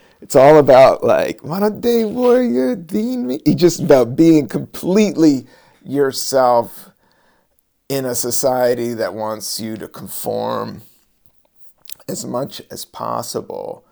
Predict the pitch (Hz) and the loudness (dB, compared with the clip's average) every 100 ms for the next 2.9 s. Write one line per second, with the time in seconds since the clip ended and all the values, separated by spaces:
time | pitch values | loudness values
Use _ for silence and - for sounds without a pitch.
0 | _ _ - 139 165 202 175 - 147 127 | _ _ -10 0 2 2 0 0 -2 -2
1 | - 131 120 107 104 95 - - 233 160 | -2 -6 -4 -4 -4 -4 -4 0 2 2
2 | 254 165 233 - 196 151 185 143 | 0 0 -2 0 0 0 -4 -6